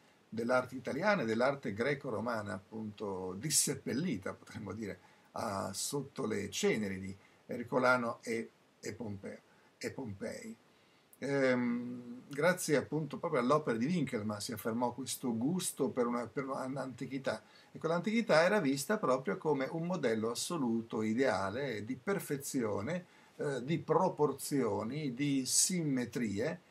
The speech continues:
L'arte greca, eh, diceva Winckelmann, era il sublime esempio di una nobile semplicità e di una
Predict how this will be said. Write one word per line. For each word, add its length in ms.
L'arte 360
greca, 540
eh, 180
diceva 380
Winckelmann, 720
era 260
il 80
sublime 420
esempio 500
di 100
una 160
nobile 540
semplicità 760
e 100
di 80
una 220